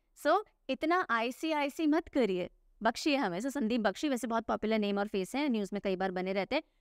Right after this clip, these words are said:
जो भी नेम आपको पहले से आता है, please do not get into the mnemonics। आता है तो बात खत्म हो गई। जिनको एक दो बार रिपीट करके भी याद हो जाता है, don't get into, get into mnemonics। अगर आपको याद करने में कन्फ्यूजन हो रहा है,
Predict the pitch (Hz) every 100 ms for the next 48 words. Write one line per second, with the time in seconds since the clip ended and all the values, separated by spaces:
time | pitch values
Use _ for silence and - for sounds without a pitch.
0 | _ 208 302 349 349 359 339 320 285 320
1 | 285 269 302 220 214 262 269 262 262 277
2 | 240 240 247 214 214 226 226 208 214 190
3 | 185 202 - - _ _ _ _ _ -
4 | 214 294 285 202 180 - 254 294 294 269
5 | 285 233 254 302 359 - _ _ _ 269
6 | 254 330 339 302 - 294 - 330 349 339
7 | 339 302 302 277 285 277 285 214 208 233
8 | 226 214 247 196 214 233 220 233 220 208
9 | 226 - 208 233 247 - 262 202 208 214
10 | 208 208 254 254 196 180 226 233 294 240
11 | 190